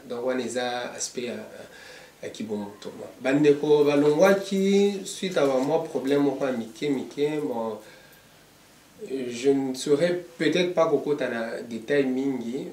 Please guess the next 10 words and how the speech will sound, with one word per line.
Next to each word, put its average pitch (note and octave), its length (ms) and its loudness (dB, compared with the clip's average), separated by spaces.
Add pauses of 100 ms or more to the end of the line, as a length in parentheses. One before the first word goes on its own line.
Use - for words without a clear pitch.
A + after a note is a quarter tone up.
mais A2+ 140 -8
bon, G#2+ 320 -6 (1700)
Franck, F3 340 4
déjà C3 260 0
à C#3 40 4
l'époque, C#3+ 460 -2 (100)
akomaki C3 800 -4
marié. A2+ 560 -8 (340)
Hein? A2 220 -6 (180)
Na, A2+ 360 -6